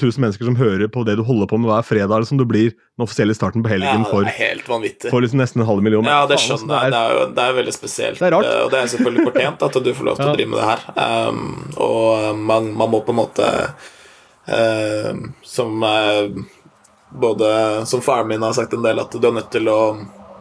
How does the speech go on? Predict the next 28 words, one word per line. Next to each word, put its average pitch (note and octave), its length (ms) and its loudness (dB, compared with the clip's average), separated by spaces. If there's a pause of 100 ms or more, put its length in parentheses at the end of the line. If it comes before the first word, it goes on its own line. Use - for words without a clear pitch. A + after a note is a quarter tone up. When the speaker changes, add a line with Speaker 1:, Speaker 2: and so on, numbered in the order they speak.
(220)
Speaker 2:
kose - 320 -2
deg A#2 140 0
litt A#2 180 -8
med A#2 320 -2
dine A#2 220 0 (100)
seire. A2+ 460 -2 (420)
Ehm, A2 840 -4 (500)
og, A#2 560 2
eh, A#2 320 0
være B2 220 0
litt A#2 100 -4
takknemlig A2 540 -2
for, A#2 340 0
eh, A2+ 480 0
for A#2 240 -2
at, - 240 -4
for A#2+ 220 0
alt A#2 160 0
det B2+ 80 2
du - 20 6
har A#2 80 2
fått, - 240 -4
fått C3 160 -4
til, D3 200 2
da, F#3+ 100 -4 (160)
og - 80 4
alt B2 180 0
det A2+ 80 2